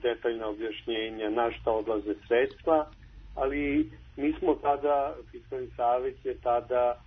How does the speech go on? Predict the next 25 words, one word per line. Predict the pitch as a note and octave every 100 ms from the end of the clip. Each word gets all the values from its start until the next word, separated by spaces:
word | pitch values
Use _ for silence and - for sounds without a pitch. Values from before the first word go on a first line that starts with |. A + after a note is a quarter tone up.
| - - - - C3+ - -
da | A2+
kažem, | B2+ A#2+ C3+
imao | D3+ D#3 D3+
razumevanje | D3 C#3 D3 D3 D#3+ E3 D#3+ C3+ A#2+
za | A#2 -
to. | A#2
Mi | A#2
smo | - A2+
upozorili | G2+ A#2 G#2+ A#2 B2 D3 D3+ D#3+ D3+ - - - - -
da, | A2+ A#2 A#2
da | A#2 A2+ A2+
to | - B2 A#2 G#2+ - - - - - -
nije | C#3 D3
urađeno, | D3 D3 D3 D3 D#3 D3 C#3+ C#3 C#3
e, | D3 - - - - - C3+ B2+ C3 C3+ B2+ B2 -
transparentno, | C3+ C3+ C#3+ C#3 D3 D3 D3+ D3
ali | C#3+ C3 C3+
smo | B2 D#3
isto | D#3 C#3+
tako | C3 B2+ - A#2+
rekli | C3 C3 D#3
da, | C#3+ C3 B2+ B2+ A#2+ - - _
da | C3+
je | B2+
to | D#3+